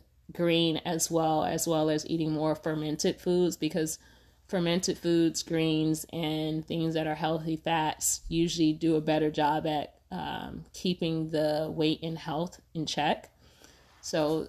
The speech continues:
that's something to consider too if you're thinking of another plant-based option that you can go without actually canceling out all of the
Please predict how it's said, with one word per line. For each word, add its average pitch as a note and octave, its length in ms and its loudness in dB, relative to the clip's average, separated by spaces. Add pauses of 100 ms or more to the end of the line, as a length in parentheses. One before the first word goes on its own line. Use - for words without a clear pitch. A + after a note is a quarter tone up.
(120)
that's C#3+ 280 2
something D#3 360 0
to D#3+ 140 0
consider D#3+ 440 0
too D3+ 320 0
if D#3 180 -2
you're D3+ 120 0
thinking D3+ 360 -4
of D3 140 -4
another D3+ 380 0
plant-based D#3 680 -4
option D#3+ 360 -2
that C#3+ 220 -6
you D#3 80 -4
can D3+ 160 -6
go D3+ 200 2
without D3+ 640 4
actually D3 460 -2
canceling D#3 640 -4
out D3+ 360 -2
all D3+ 280 0
of D#3 200 -6
the D#3 500 -2